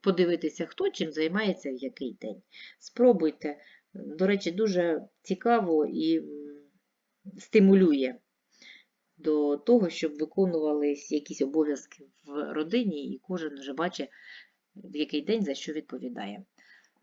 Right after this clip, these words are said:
Тому я вам бажаю гарних стосунків в родині, довіряйте один одному, е,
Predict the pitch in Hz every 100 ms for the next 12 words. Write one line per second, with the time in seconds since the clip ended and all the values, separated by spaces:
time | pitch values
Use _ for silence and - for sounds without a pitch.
0 | _ _ 175 185 214 220 202 - - 185
1 | 202 190 180 175 170 170 165 147 143 143
2 | 135 _ - 180 175 160 156 - 160 -
3 | 151 - 156 151 170 180 311 339 339 -
4 | _ - - - _ - 160 156 143 170
5 | 277 269 247 214 226 214 196 190 180 170
6 | - _ _ _ _ _ _ _ 190 165